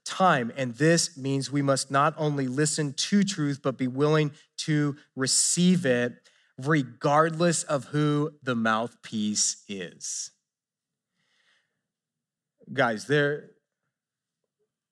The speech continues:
God is incredible in how he can deliver the truth he wants you to hear.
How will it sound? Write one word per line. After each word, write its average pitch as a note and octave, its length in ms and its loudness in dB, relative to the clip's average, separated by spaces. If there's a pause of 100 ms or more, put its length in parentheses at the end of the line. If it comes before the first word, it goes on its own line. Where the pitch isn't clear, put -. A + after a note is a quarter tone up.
(260)
God C3 600 2
is A2+ 640 -6 (1120)
incredible A#2+ 840 -6 (220)
in B2 120 -6
how B2 460 -4
he B2 200 -10
can A#2 260 -6
deliver G#2 720 -6
the A#2 80 -6
truth - 380 -10
he A#2 80 -8
wants G2 360 -8
you G2 80 -8
to - 60 -18
hear. - 280 -18